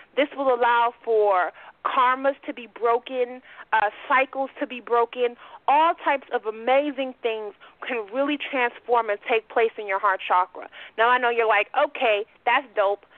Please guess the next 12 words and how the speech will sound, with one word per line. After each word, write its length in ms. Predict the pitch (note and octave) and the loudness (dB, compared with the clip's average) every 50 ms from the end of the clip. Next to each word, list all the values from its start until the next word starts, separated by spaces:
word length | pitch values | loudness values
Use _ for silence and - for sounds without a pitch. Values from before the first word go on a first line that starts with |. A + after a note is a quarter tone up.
| - _ _ | -20 _ _
but 100 | G3+ G#3 | -4 0
how 180 | - A#3+ A#3+ A#3+ | 2 2 2 2
do 140 | A3+ G#3+ | 2 2
I 160 | A3 G#3 G3 F#3+ | 2 2 0 -2
do 200 | - A#3 G#3+ G3 | -4 -6 -6 -4
that, 200 | F3+ D3+ D3+ - - | -4 -4 -6 -12 -16
though?" 220 | D#3 - - - _ _ - - - _ G4+ | -18 -18 -18 -20 _ _ -20 -20 -16 _ -2
<laughs> 1300 | A#4+ - - - - - A#4 - - - G4+ F#4+ - - B4+ G4 G4 E4 F#4+ - - - - - - | 0 0 0 0 2 0 0 0 0 -2 -2 -2 -2 -4 -4 -6 -4 -4 -6 -10 -10 -4 -2 -2 -2
How 240 | - D#4 C#4+ D4+ D4+ | 0 0 0 0 0
do 140 | D4+ E4 D#4 | 0 -2 -2
I 140 | D4+ A#3+ A#3 | -2 0 0
really 480 | A#3 A#3 A#3+ B3+ C4 C4 B3+ B3+ B3 | -2 -4 -6 -6 -6 -6 -6 -8 -12